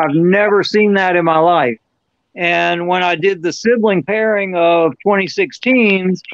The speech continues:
and, and of course the Blackhead Canary is the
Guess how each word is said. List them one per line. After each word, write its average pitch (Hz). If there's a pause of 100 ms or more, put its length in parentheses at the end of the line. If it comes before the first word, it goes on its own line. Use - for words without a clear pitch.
(400)
and, 170
and 180
of 180
course 208
the 170
Blackhead 196
Canary 180
is 156
the 156